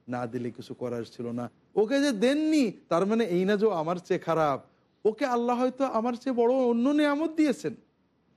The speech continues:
এই চিন্তা আমাদের ভিতরে রাখতে হবে, সম্মানিত দর্শক। আর এটা যদি থাকে, তাহলে পরে আমরা অন্য কাউকে অবজ্ঞা করার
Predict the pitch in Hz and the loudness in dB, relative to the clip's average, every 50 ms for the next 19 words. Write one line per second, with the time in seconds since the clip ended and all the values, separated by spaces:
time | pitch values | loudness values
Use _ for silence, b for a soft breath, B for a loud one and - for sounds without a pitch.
0 | _ _ _ _ - 165 170 165 - 151 135 120 - 139 120 117 120 110 120 107 | _ _ _ _ 0 0 0 2 2 2 2 2 2 0 -2 -2 -2 -2 -4 -6
1 | 95 107 - 110 107 120 - - - - - 135 - - - - _ _ _ _ | -8 -8 -8 -8 -8 -8 -10 -16 -20 -20 -20 -20 -20 -20 -20 -20 _ _ _ _
2 | _ _ - 202 202 196 190 180 160 156 165 160 156 - - 156 147 147 - _ | _ _ -4 -2 0 0 0 -2 -2 -2 -2 -2 -2 -2 -4 -4 -4 -4 -8 _
3 | _ _ _ - 147 151 - - 202 208 208 285 285 277 294 285 277 - - 226 | _ _ _ -6 -6 -6 -2 0 0 0 0 0 -2 -2 -2 -4 -4 -4 -4 -6
4 | 208 - 214 175 127 98 - _ _ _ _ _ _ - 123 127 147 156 165 165 | -4 -4 -4 -4 -4 -6 -10 _ _ _ _ _ _ -4 -2 0 0 0 0 0
5 | - 190 196 220 254 294 339 - _ _ _ _ _ _ - - 170 175 175 175 | 0 2 2 2 2 0 -2 -6 _ _ _ _ _ _ -4 -4 -4 -2 -2 -2
6 | 185 180 180 170 165 160 160 - _ _ _ _ _ _ - 226 247 262 277 285 | 0 0 2 0 0 -2 -4 -8 _ _ _ _ _ _ 0 0 0 2 0 0
7 | 294 302 311 311 311 320 330 330 320 - 339 320 - - 202 175 233 262 220 208 | 0 0 0 0 2 2 2 2 2 0 -2 -2 -2 -2 -2 0 0 -2 -2 -2
8 | 196 202 247 240 247 220 214 202 190 185 180 | -2 -2 -2 -2 -4 -2 -2 0 2 2 0